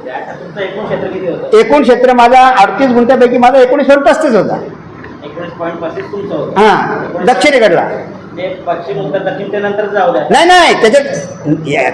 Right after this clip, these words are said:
Speaker 2: खरेदी खतात या आहे ना साहेब.
Speaker 1: तर एकोणीस पॉइंट पस्तीस तुमचं होतं.
Speaker 2: हां.
Speaker 1: आणि उर्वरित एकोणीस पॉइंट पस्तीस
Speaker 2: पत्रकार हेच मला विचारतात, तेच मला त्यांना स-, सांगायचं आहे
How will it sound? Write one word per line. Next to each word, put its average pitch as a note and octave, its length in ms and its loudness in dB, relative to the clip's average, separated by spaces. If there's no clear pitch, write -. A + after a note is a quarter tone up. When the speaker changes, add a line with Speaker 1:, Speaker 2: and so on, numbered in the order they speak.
Speaker 2:
खरेदी G3 240 4
खतात B3 260 4
या C4+ 100 6
आहे B3+ 100 6
ना C#4 120 4
साहेब. B3 280 4
Speaker 1:
तर A#3+ 60 -2
एकोणीस A3 340 -4
पॉइंट A3+ 200 -4
पस्तीस A3+ 300 -4
तुमचं A#3 280 -6
होतं. F#3 220 -2
Speaker 2:
हां. D#3+ 540 0
Speaker 1:
आणि F#3 280 -4
उर्वरित G#3+ 240 0
एकोणीस G#3+ 260 -2
पॉइंट A3 180 -4
पस्तीस G#3 220 2
Speaker 2:
पत्रकार C#4+ 320 4
हेच C#4+ 260 6
मला D#4 140 6
विचारतात, D4 340 4
तेच D#4+ 320 4
मला D#4 100 6
त्यांना D4+ 200 4
स-, A#3+ 340 0
सांगायचं A3 420 4
आहे A#3+ 360 4